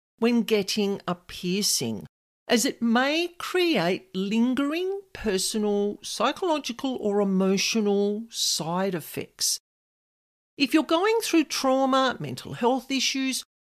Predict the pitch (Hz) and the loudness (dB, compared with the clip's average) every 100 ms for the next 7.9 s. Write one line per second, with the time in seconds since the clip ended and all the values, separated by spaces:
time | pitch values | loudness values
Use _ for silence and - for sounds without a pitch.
0 | 214 285 330 - 392 330 269 262 - 202 | 2 4 4 4 4 4 0 -2 0 2
1 | - - 247 254 302 339 349 208 214 220 | 2 0 2 2 2 -2 -2 2 4 4
2 | 240 - 233 233 208 196 190 - 202 185 | 0 -2 -2 0 0 0 0 -2 0 0
3 | 180 - - - 175 - - - _ _ | 0 0 0 2 0 0 -8 -12 _ _
4 | - 247 269 285 277 277 262 - - - | -8 -2 2 2 2 2 0 0 0 0
5 | - 208 214 208 202 208 202 196 180 - | 2 2 2 0 2 2 2 0 0 -2
6 | - 156 - _ _ - - - 277 285 | -10 -10 -12 _ _ -6 -2 0 2 4
7 | 277 269 226 220 240 - 208 139 | 2 0 0 2 0 -2 -2 -4